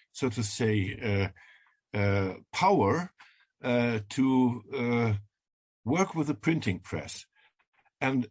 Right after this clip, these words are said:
everything he did, uh, was, in a certain sense, focused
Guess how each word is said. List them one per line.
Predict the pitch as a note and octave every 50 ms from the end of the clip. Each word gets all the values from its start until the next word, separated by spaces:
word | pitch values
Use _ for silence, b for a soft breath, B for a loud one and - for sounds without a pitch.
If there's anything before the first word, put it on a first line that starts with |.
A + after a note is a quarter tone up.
| _ -
everything | F#3 F#3+ A3+ G3 - - F3+ D#3
he | C#3+ D#3
did, | C3 B2+ C3 C#3+ C3+ B2 - - - B B B B B B -
uh, | C#3+ C3+ C3+ C3 B2 C3+ -
was, | - B2+ C#3+ D3+ D3 C#3 C#3 A2 - - - -
in | E3 C3+
a | C#3 C#3+
certain | G#2 - D3+ D3+ D3 - D#3 C#3
sense, | A2 - - C#3 B2 -
focused | - - - - - - D3 G#2+ - - - -